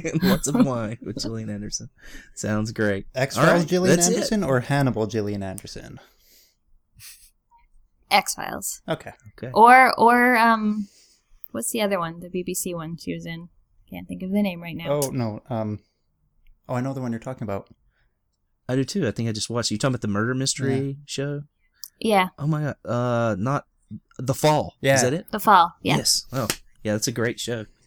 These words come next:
Speaker 1: If anyone hasn't seen it, please, please watch it. And, um, yeah, Gillian Anderson. Yeah,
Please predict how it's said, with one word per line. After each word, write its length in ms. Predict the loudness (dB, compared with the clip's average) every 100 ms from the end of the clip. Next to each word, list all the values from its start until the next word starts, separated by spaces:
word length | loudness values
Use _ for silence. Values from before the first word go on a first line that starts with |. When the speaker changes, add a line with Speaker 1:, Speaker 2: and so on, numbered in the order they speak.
| _
Speaker 1:
If 100 | -6
anyone 180 | -4
hasn't 320 | -2 -2 -2 -2
seen 200 | 0 -4
it, 140 | -6
please, 260 | -6 -6 -6
please 300 | -8 -8 -4
watch 240 | -6 -6
it. 120 | -10 -16 -20 -20 -20 _ -6
And, 180 | -2 0
um, 280 | -2 -4 -10 _ -10
yeah, 240 | -4 -2 -4 -10 _
Gillian 260 | -4 -2 0
Anderson. 440 | -2 -4 -8 -10 _ _ _ -20 -20 -20 -2
Yeah, 220 | 2 2